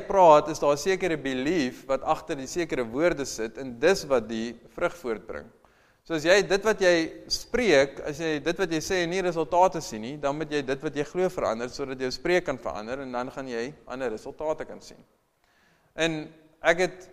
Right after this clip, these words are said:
eh, eh, 'n paar keer al kopseer gekry en ek weet nie van jou nie, maar as ek kopseer kry, dan dink ek ek gaan dood omdat ek so min kopseer kry. Maar dit vat my omtrent 'n halfuur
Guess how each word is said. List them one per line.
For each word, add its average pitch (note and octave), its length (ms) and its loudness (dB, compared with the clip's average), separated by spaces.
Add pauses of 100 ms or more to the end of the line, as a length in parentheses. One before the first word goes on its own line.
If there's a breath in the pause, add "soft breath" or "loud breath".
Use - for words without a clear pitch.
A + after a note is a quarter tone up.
(720 soft breath)
eh, D#3+ 100 0
eh, D3 540 2
'n D3+ 100 -6
paar G#3 320 8
keer F3 200 6
al C#3 280 10 (160)
kopseer E3 400 2
gekry C3+ 380 2
en B2+ 220 -6
ek C#3 200 0 (460)
weet D#3 160 -2
nie F3 80 -4
van D#3+ 140 -8
jou C3 160 2
nie, D#3+ 80 -2
maar C#3+ 120 0
as C#3 60 -4
ek D3+ 140 0
kopseer D#3+ 320 -4
kry, D3+ 220 0
dan A#2+ 60 -6
dink C3+ 160 -6
ek C#3+ 100 -8
ek C3 140 -6
gaan A#2 180 -12
dood C3 280 -2
omdat A#2+ 240 -8
ek A#2+ 80 -10
so A#2+ 100 -14
min C3 240 -8
kopseer A2+ 380 -8
kry. G#2+ 320 -8 (520 soft breath)
Maar C#3 320 6
dit D#3 180 0
vat F#3+ 240 4
my E3+ 320 4
omtrent D#3+ 420 -2
'n B2+ 80 8
halfuur D3+ 580 6